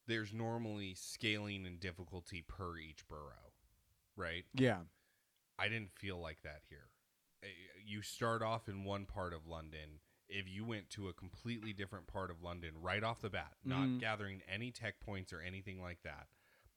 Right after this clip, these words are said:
Speaker 1: I felt like it was the same level of difficulty.
Speaker 2: Yeah.
Speaker 1: Which is why I think you feel like the scaling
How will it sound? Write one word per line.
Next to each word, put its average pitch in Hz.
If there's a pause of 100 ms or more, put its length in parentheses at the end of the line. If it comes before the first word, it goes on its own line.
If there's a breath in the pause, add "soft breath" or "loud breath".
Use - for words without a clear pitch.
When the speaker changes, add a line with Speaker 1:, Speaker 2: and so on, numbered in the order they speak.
(120)
Speaker 1:
I 92
felt 92
like 87
it 85
was 87
the 85
same 78
level 73
of 73
difficulty. 80
Speaker 2:
Yeah. 110
Speaker 1:
Which 107
is 95
why 101
I 87
think 85
you 87
feel 87
like 80
the 82
scaling 95